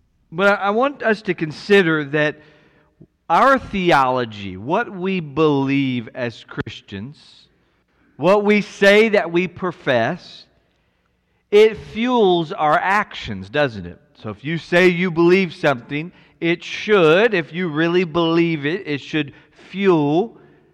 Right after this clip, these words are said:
how you live. And we saw that quite a bit in the book of James, didn't we? That if you say you believe, then here are the things that you're gonna do. Faith without works is dead. Remember, James talked about that.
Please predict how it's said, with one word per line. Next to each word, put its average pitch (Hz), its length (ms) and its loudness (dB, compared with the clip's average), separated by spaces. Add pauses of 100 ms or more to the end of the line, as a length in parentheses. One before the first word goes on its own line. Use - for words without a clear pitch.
how 135 320 2
you 160 460 -4
live. 185 680 2 (800)
And 117 240 -8
we 139 340 -2
saw 151 300 2
that 160 200 2
quite 147 260 -2
a - 20 -10
bit 170 300 -2
in 147 360 -8
the 131 160 -6
book 123 320 -6
of 131 140 -6
James, 127 640 -4
didn't 127 340 -6
we? 92 200 -12 (720)
That 90 120 -16
if 87 100 -20
you 107 180 -8
say 143 320 0
you 160 180 0
believe, 165 680 2 (440)
then 120 160 -8
here 127 260 -2
are 156 40 -6
the 165 140 -4
things 156 400 -2
that 156 180 -2
you're 147 160 -2
gonna 147 320 -6
do. 156 380 2 (180)
Faith 127 500 -2
without 127 540 -2 (400)
works 117 480 -8
is 135 220 -8
dead. 131 420 2
Remember, 101 400 -8
James 117 380 -8
talked 143 380 -2
about 101 320 -10
that. 64 200 -18